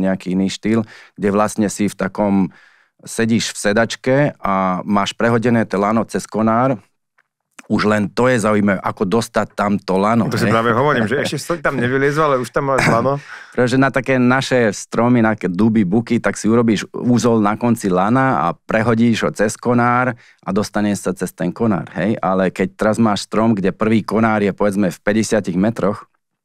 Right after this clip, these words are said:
Speaker 1: tak na to sú rôzne, e,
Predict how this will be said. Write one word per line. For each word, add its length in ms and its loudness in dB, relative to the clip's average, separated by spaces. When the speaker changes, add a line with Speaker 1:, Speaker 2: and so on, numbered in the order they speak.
Speaker 1:
tak 160 -4
na 80 0
to 80 -6
sú 160 -4
rôzne, 560 2
e, 100 -8